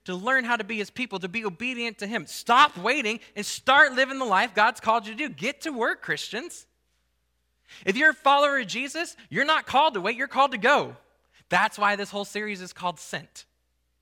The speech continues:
Not wait. That's why this whole series is n-, called Sent, not, "Let's see what happens."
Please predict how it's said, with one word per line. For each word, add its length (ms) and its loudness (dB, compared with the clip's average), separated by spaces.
Not 240 -4
wait. 360 -18
That's 240 6
why 140 6
this 140 2
whole 140 0
series 380 -4
is 140 -6
n-, 120 -12
called 300 0
Sent, 420 -4
not, 400 2
"Let's 180 -6
see 100 -10
what 100 -8
happens." 560 -16